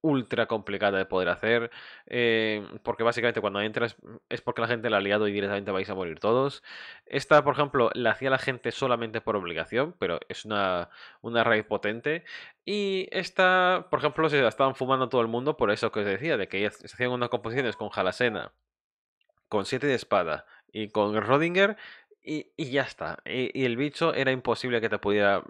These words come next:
hacer nada con esto. Entonces hay mucha gente que se ha sacado muchas de esas, de esas armas aprovechando esa ventaja que había tan grande. Pero estas dos armas, por ejemplo,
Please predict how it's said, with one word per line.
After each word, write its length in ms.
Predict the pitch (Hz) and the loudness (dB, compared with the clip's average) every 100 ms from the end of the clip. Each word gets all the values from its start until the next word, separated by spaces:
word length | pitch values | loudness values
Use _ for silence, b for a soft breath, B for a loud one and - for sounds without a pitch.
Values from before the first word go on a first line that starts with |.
| - | -2
hacer 300 | 113 127 98 | -2 0 -2
nada 280 | 90 55 - | -4 -4 -6
con 200 | 92 90 | -8 -8
esto. 320 | - 67 - _ _ _ _ _ _ _ _ - | -10 -14 -16 _ _ _ _ _ _ _ _ -8
Entonces 240 | 110 131 | -4 -2
hay 100 | 147 | -2
mucha 200 | 135 127 | 0 -4
gente 200 | 123 131 | -4 -6
que 80 | 139 | -6
se 160 | 120 | 0
ha 80 | 117 | 0
sacado 280 | 117 117 117 | 0 0 -2
muchas 260 | 123 113 107 | -2 -4 -4
de 60 | |
esas, 280 | 101 107 104 - | -4 -4 -4 -8
de 320 | 64 87 101 | -8 -4 -2
esas 200 | 110 113 | -2 0
armas 240 | 123 131 131 | 0 0 -2
aprovechando 640 | 120 90 - 110 107 143 B B B - | -2 -4 -2 -2 0 -2 B B B -8
esa 380 | 113 - 110 104 | -6 2 2 4
ventaja 380 | 98 92 - | 0 -4 -6
que 80 | 107 | -2
había 160 | 95 85 | -2 0
tan 140 | 87 | -4
grande. 380 | 90 98 73 - B B B B | 0 0 -2 -14 B B B B
Pero 260 | 131 123 - | 2 2 2
estas 200 | 143 156 | 0 0
dos 160 | 147 143 | 4 4
armas, 240 | 135 139 | 4 2
por 80 | 120 | 0
ejemplo, 440 | 120 117 135 - | -2 0 0 0